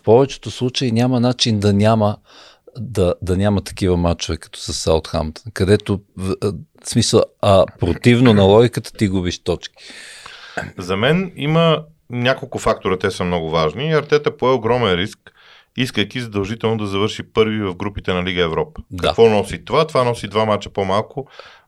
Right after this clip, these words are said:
Speaker 2: а, на пролет.
Speaker 1: И то
Speaker 2: Защото
Speaker 1: с титулярите.
Speaker 2: Да.
Speaker 1: Да, с-, исках
Speaker 2: И
Speaker 1: да кажеш, че пусна титулярите,
Speaker 2: рискува,
Speaker 1: да.
Speaker 2: за да си вземе матч с П С В Айндховен
Speaker 1: Мгм.
Speaker 2: от дома. Сега гостуването на П С В Айндховен не е толкова значимо, защото те в последния кръг играят, а, у дома.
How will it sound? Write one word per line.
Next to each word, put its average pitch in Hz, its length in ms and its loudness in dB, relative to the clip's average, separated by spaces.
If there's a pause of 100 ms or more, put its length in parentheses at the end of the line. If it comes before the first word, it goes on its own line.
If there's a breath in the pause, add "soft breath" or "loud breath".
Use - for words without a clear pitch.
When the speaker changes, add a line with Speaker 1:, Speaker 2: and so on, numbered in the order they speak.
Speaker 2:
а, 110 220 0
на 104 140 -2
пролет. 82 320 2 (120)
Speaker 1:
И 104 100 -2
то 95 80 -4
Speaker 2:
Защото 92 280 2
Speaker 1:
с - 100 -8
титулярите. 95 760 2
Speaker 2:
Да. 87 160 2
Speaker 1:
Да, 95 300 4
с-, - 120 -10
исках 113 240 -2
Speaker 2:
И 107 40 0
Speaker 1:
да 95 60 -4
кажеш, 107 200 4
че - 160 -8
пусна 101 320 -2
титулярите, 123 340 2 (140)
Speaker 2:
рискува, 170 160 8 (120)
Speaker 1:
да. 131 100 -4
Speaker 2:
за 120 140 -2
да 113 80 -4
си 110 140 -4
вземе 131 280 2
матч 117 220 0
с - 200 -10
П 107 160 2
С - 80 -6
В 107 40 -4
Айндховен 92 380 2
Speaker 1:
Мгм. 87 100 2
Speaker 2:
от 85 80 -4
дома. 117 240 2
Сега 139 260 0
гостуването 127 460 -4
на 104 120 -2
П 117 120 4
С - 60 -10
В 113 60 0
Айндховен 107 420 2
не 101 100 2
е 98 100 -2
толкова 95 340 -2
значимо, 92 340 -4
защото 135 220 -4
те 131 100 0
в - 100 -14
последния 110 360 -4
кръг 110 160 -8
играят, 101 300 0 (540 loud breath)
а, 85 500 0 (300)
у 110 140 0
дома. 90 300 0